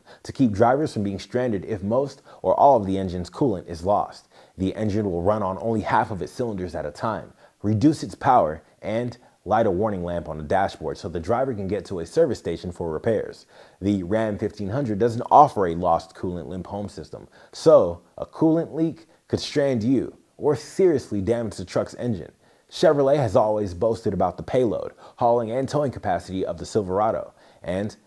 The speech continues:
compared to the Dodge Ram fifteen hundred, Chevrolet's Silverado wins again, with up to twenty-two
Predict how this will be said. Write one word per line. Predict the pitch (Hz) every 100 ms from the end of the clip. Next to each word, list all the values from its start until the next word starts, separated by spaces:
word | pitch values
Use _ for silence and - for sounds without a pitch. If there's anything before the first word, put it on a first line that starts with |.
| _
compared | 92 92 127 117
to | 110
the | 101
Dodge | 113 117 95
Ram | 123 127 117
fifteen | 120 - 113
hundred, | 127 165 104 87 - _ _
Chevrolet's | - 175 170 127 117 117
Silverado | - 170 156 113 95 92
wins | 92 110 120 95
again, | 90 87 80 69 - _ _ _ -
with | 147 -
up | 147 -
to | 113
twenty-two | - 170 170 139 107 104